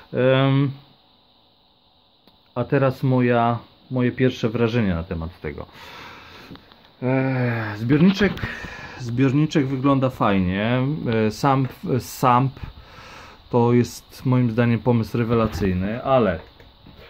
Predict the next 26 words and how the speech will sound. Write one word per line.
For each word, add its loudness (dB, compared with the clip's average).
dobra, -2
będę 0
się -6
czepiał. -6
Dla 4
mnie 6
te 4
dolne 6
kratki 0
powinny 4
być 2
zlikwidowane. 0
E, -2
tu 4
ten 2
wlot 4
i -4
ten 2
ewentualnie 0
wystarczy. -2
Tego 2
bym, -2
ten 2
zrobiłbym 0
trochę -6
większy. -4